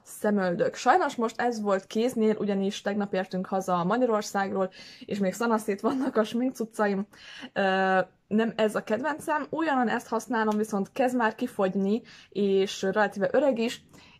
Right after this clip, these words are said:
és emiatt, ö, egy kicsit, mikor megszárad, ilyen, ilyen narancssárgás színű lesz a szemöldököm, amit párom előszeretettel, ö, szokott megjegyezni, hogy ez, ez így már annyira nem igényes.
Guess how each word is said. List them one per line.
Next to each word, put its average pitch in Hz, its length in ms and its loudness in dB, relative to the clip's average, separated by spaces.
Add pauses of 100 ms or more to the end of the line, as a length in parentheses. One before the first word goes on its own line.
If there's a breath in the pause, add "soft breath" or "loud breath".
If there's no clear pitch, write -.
(140)
és 202 320 2
emiatt, 214 680 2
ö, 196 500 2 (880)
egy 196 180 -2
kicsit, 240 320 -2
mikor 196 260 0
megszárad, 202 680 -2
ilyen, 208 280 -4 (340 loud breath)
ilyen 190 140 -2
narancssárgás 190 1000 -2
színű 202 320 -2
lesz 180 200 -2
a 208 40 -10
szemöldököm, 185 760 0
amit 185 340 0
párom 180 540 0
előszeretettel, 180 1000 -4 (580 soft breath)
ö, 180 240 -4 (320)
szokott 185 400 -6
megjegyezni, 185 720 0
hogy 190 260 -4
ez, 180 340 -6
ez 185 180 -6
így 190 120 -2
már 185 220 -2
annyira 202 280 0
nem 202 260 2
igényes. 226 680 0